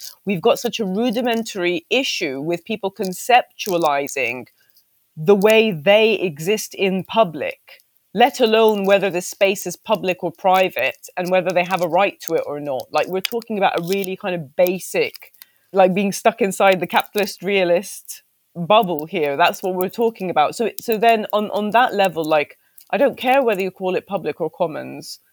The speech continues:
or, you know, citizen or not. We're trying to open that space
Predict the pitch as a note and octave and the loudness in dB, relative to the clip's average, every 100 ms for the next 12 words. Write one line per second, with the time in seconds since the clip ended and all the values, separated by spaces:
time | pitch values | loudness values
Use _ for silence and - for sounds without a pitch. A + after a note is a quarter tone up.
0 | _ _ _ _ _ _ - F#3 E3 E3+ | _ _ _ _ _ _ -4 -2 0 0
1 | F3 D3+ - A#3+ F#3 E3 D#3+ D3+ D#3+ D#3+ | 0 0 -2 -4 -4 -4 -2 -2 -2 -2
2 | C#3+ - - E3+ - F#3+ F#3 - F3+ F3+ | -2 -4 -4 -4 0 0 0 0 -2 -2
3 | F3+ D#3+ C3+ - F#3 E3 E3 - | 0 0 0 -2 2 2 2 -8